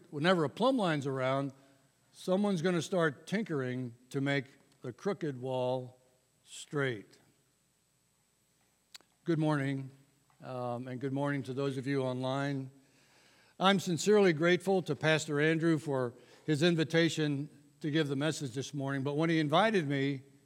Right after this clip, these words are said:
I was not. And he might recall, if he watches the tape of this, I said, "No, you just delivered a wonderful Easter sermon, and I am in no way gonna follow and act <laughs> like that."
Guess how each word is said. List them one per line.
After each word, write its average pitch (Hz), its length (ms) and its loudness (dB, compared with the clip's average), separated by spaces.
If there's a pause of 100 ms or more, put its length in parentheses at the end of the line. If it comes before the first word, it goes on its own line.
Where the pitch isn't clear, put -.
(120)
I 143 120 -2
was 139 260 -2
not. 143 500 0
And 143 160 -6
he 196 140 2
might 180 240 2
recall, 151 560 4
if 127 80 -6
he 139 80 -2
watches 139 400 -2
the 117 80 -8
tape 147 260 -2
of 117 100 -12
this, 123 380 -8 (480)
I 147 140 0
said, 156 320 0
"No, 165 500 4 (1400)
you 185 240 4
just 214 380 4
delivered 196 800 4
a 147 60 -2
wonderful 147 1000 0 (300)
Easter 190 400 0
sermon, 170 500 0
and 147 180 -2
I 160 200 2
am 151 180 2
in 139 260 -2
no 196 280 4
way 143 400 2
gonna 139 280 -4
follow 175 560 0
and 143 100 -2
act 160 360 -2
<laughs> - 0 -
like 196 200 -2
that." 147 520 0